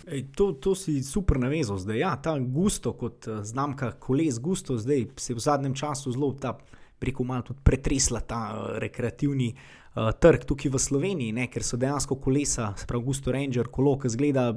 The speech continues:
zelo simpatično na pogled, eh, ga lahko rekreativec v prosti prodaji kupi za eno zelo, zelo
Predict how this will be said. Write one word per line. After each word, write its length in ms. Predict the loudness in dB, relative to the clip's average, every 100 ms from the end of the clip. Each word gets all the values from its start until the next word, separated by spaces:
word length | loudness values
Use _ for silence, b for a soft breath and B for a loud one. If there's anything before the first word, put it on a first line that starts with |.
| -4
zelo 240 | -6 0 0
simpatično 640 | 0 2 2 2 -4 -2
na 80 | -2
pogled, 460 | 0 4 4 4 -2
eh, 520 | -10 -12 -14 -4 2
ga 120 | 4
lahko 400 | 4 6 6 8 6
rekreativec 580 | 4 4 2 2 0 2
v 100 | 0
prosti 400 | 2 -2 0 -2
prodaji 420 | -2 0 2 0
kupi 200 | 0 0
za 120 | 2
eno 160 | 2 2
zelo, 200 | 2 0
zelo 260 | 2 2